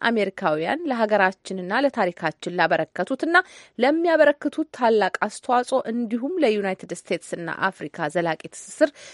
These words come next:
እውቅና ይሰጣሉ ብለን ተስፋ እናደርጋለን ሲሉ በደብዳቤያቸው ላይ ገልጸዋል። ፕሬዚዳንት ትራምፕ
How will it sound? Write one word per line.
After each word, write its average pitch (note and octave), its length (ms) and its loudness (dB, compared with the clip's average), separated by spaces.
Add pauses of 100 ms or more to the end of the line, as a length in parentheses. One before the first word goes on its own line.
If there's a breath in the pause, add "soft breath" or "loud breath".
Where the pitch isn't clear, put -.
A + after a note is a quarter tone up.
(140)
እውቅና C4 440 2 (100)
ይሰጣሉ A3 680 -2
ብለን G#3 340 0
ተስፋ - 380 -8
እናደርጋለን D3+ 680 -4
ሲሉ G#3+ 260 -10
በደብዳቤያቸው G3+ 800 0
ላይ E3 140 2
ገልጸዋል። A#3 400 8 (360 loud breath)
ፕሬዚዳንት D4+ 480 4
ትራምፕ D4+ 320 -2